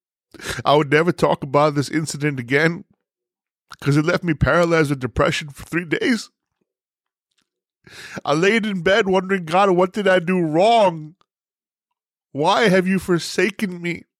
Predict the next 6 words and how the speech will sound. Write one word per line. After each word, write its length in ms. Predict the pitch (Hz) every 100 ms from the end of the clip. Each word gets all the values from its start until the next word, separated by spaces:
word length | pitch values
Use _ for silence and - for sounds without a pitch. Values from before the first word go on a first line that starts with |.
| _ _ _ _ _ _ - - - - - _ _ -
It 160 | - 190
took 160 | 214 -
three 240 | 220 214
days 300 | 202 214 208
of 120 | 196
pizza 480 | - 220 - - -